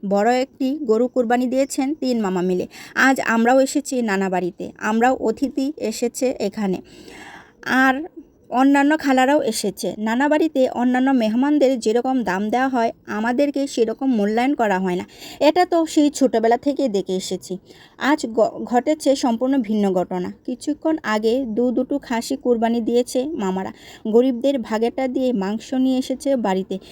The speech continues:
কিন্তু এক পাতিল মাংস নাকি গায়েব হয়ে গেছে। এখন দায় এসে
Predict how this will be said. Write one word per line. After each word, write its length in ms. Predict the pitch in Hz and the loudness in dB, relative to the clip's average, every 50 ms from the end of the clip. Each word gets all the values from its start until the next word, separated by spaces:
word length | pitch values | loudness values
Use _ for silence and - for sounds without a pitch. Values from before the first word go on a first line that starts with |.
| - - - | -16 -4 2
কিন্তু 220 | - 294 294 311 | 4 4 6 6
এক 280 | 302 240 262 269 269 277 - | 4 4 4 2 2 2 0
পাতিল 300 | - 285 277 302 294 269 | -2 -2 0 2 2 2
মাংস 320 | 247 220 220 240 240 - | 2 2 0 -2 -2 -4
নাকি 340 | 285 277 285 285 - 262 262 | -4 -4 -4 -4 -4 -4 -6
গায়েব 420 | - 202 - 185 185 214 240 262 - | -4 -4 -2 0 2 2 2 0 0
হয়ে 200 | - 214 202 185 | 0 0 0 0
গেছে। 320 | 175 185 180 - - 196 180 - - - - - - | 0 -2 -4 -4 -6 -10 -10 -10 -12 -20 -20 -12 -2
এখন 500 | - 254 262 269 - 269 302 269 269 277 | 2 2 2 2 2 0 2 2 4 2
দায় 240 | 254 226 202 214 233 | 2 2 2 2 2
এসে 480 | 233 247 262 262 - - 302 277 269 | 2 2 0 0 0 0 0 0 0